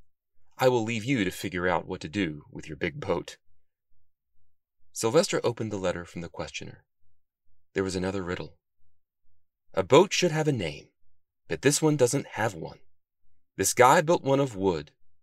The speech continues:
but God made one from blank. The man, he saved a few, but this one saves much more. Forty days inside the boat, and God, he blank. Hmm.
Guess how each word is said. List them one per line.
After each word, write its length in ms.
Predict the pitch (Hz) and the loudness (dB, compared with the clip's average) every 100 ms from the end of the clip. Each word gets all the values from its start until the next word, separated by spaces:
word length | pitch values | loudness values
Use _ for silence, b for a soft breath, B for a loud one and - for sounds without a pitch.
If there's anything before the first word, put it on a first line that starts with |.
| _ _ | _ _
but 160 | 98 - | -2 4
God 260 | 113 123 | 6 6
made 320 | 127 113 117 104 | 6 0 0 2
one 220 | 101 107 | 0 0
from 420 | - 107 101 101 - _ _ _ - | 0 0 0 -6 -18 _ _ _ -12
blank. 540 | 175 - - - - _ _ - - - _ _ - - _ _ - - - | -10 -10 -12 -20 -20 _ _ -20 -20 -20 _ _ -20 -20 _ _ -20 -20 -6
The 80 | 104 | 4
man, 420 | 120 175 196 190 _ - - | 8 8 6 2 _ -20 -14
he 160 | - | -2
saved 300 | 170 175 170 | 2 4 4
a 60 | 160 | 0
few, 400 | - 90 78 - _ _ _ - - _ - | -4 -4 -6 -8 _ _ _ -20 -20 _ -8
but 140 | - | 2
this 200 | 147 147 | 2 4
one 220 | 151 151 | 2 0
saves 400 | 143 127 123 117 | -2 0 0 -2
much 260 | 110 110 - | -4 -4 -6
more. 360 | 80 76 - - _ _ - - | -10 -10 -16 -20 _ _ -20 -18
Forty 340 | - 127 156 156 | 2 4 6 6
days 380 | 135 143 143 | 6 6 4
inside 400 | 131 127 123 123 | 0 0 2 4
the 80 | 120 | 2
boat, 280 | 101 92 82 - b b b _ - | 4 4 2 -10 b b b _ -4
and 180 | 104 101 | 0 6
God, 280 | 117 123 107 | 8 8 4
he 300 | 113 104 - - - _ _ | -4 -8 -12 -20 -20 _ _
blank. 640 | 78 92 90 - - - - _ _ - - _ _ - - | -8 -6 -6 -12 -20 -20 -20 _ _ -20 -20 _ _ -20 -16
Hmm. 280 | - 131 85 | -8 -6 -6